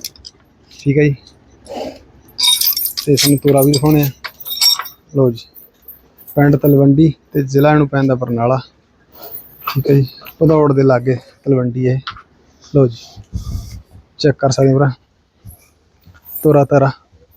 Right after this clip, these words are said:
ਚੰਗੀ ਪਲੀ ਪਲੋਸੀ ਆ। ਮਾੜਾ ਜਿਹਾ ਰੋਕ ਲਓ ਜੀ ਇੱਥੇ। ਲਓ ਜੀ, ਰੋਕ ਲਓ ਜੀ ਮਾੜਾ ਜਿਹਾ। ਲੇਵਾ ਚੈੱਕ ਕਰ ਸਕਦੇ ਹੋ ਭਰਾ, ਠੀਕ ਹੈ ਜੀ। ਥਣ ਥੁਣ ਤੁਹਾਡੇ ਸਾਹਮਣੇ ਆ।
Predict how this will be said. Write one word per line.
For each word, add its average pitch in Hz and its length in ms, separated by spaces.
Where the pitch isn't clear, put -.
ਚੰਗੀ 156 240
ਪਲੀ 143 240
ਪਲੋਸੀ 139 400
ਆ। 139 60
ਮਾੜਾ 202 180
ਜਿਹਾ 240 80
ਰੋਕ 165 160
ਲਓ 147 80
ਜੀ 143 60
ਇੱਥੇ। - 200
ਲਓ 127 100
ਜੀ, - 400
ਰੋਕ 185 160
ਲਓ 170 80
ਜੀ 156 60
ਮਾੜਾ 151 200
ਜਿਹਾ। 143 60
ਲੇਵਾ 165 320
ਚੈੱਕ 143 200
ਕਰ 135 120
ਸਕਦੇ 143 320
ਹੋ 143 40
ਭਰਾ, 156 140
ਠੀਕ - 300
ਹੈ 151 40
ਜੀ। 131 80
ਥਣ 135 180
ਥੁਣ 143 260
ਤੁਹਾਡੇ 143 300
ਸਾਹਮਣੇ 139 400
ਆ। 123 40